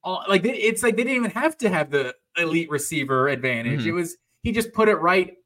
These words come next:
Speaker 1: like, on top of everybody. Like, he was just making perfect throws, uh, the whole game, and, and Texas didn't have much of an answer. And they controlled the clock, which is, is, was really the blueprint,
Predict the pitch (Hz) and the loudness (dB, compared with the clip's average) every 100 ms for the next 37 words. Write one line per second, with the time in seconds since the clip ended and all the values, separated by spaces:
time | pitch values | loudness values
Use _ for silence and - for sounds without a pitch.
0 | - - 170 151 160 175 170 170 165 147 | -18 -6 -4 -4 0 0 0 0 0 -2
1 | 120 147 131 117 107 117 127 190 185 165 | -6 -6 -4 -4 -4 -6 -4 -4 -4 -6
2 | 160 147 123 143 135 123 131 127 123 120 | -6 -6 -2 -2 -2 -4 0 2 2 0
3 | 117 _ _ _ _ 107 127 123 120 135 | -6 _ _ _ _ -2 0 0 0 0
4 | 123 123 120 123 120 113 110 123 123 143 | 0 0 0 -2 -2 -4 -8 -12 -8 -4
5 | 160 160 165 165 143 139 139 139 - 117 | -2 -4 -4 -4 -2 -4 -4 -6 -6 -4
6 | 127 131 98 131 151 170 151 208 208 190 | -4 -4 -6 -4 -2 -2 2 4 4 2
7 | - 156 139 113 143 139 139 139 147 139 | 2 4 4 2 -4 -6 -8 -10 -12 -12
8 | - - 147 143 165 160 139 123 143 139 | -16 -10 -6 2 4 4 0 0 -2 -2
9 | 143 135 127 | -4 -2 -4